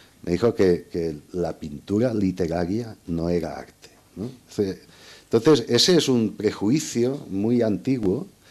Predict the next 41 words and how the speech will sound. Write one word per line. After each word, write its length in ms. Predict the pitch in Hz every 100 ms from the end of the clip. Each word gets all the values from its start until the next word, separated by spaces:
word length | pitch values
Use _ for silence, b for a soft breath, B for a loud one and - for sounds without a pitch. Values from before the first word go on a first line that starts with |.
| b b b _
pero 260 | 113 107 107
que 140 | 113
creo 260 | 120 143 151
que 120 | 139
en 120 | 135
cierto 300 | 120 131 131
modo 220 | 123 135 143
las 200 | 107 98
vanguardias 560 | 104 101 117 131 123
no, 200 | 113 120
no 240 | 104 107 113
se 200 | - 107
desprendieron 680 | 101 - 98 98 101 95 92
de 160 | 120
él, 220 | 151 76
¿no? 200 | 87 - _ B B B _
Y 100 | 95
es 100 | 107
que 120 | 117
allí 240 | 104 117 156
donde 300 | 151 135 131
hay 120 | 147
narración 760 | 143 120 120 117 127 147 151 -
ya 260 | 104 113
no 120 | 120 120
hay 160 | 117
arte 260 | 110 110 95
plástica, 500 | 80 71 - - 95
es 80 | 95
otra 240 | 90 80
cosa, 300 | - - -
¿no? 200 | 87 113
Y 100 | -
entonces 460 | 90 90 113 139 -
a 120 | -
nosotros 540 | 101 101 - 131 135 101
no 140 | 110
nos 180 | 113 101
interesa 420 | 101 95 101 95
la 120 | 95
narración, 680 | 92 101 95 101 139 147 180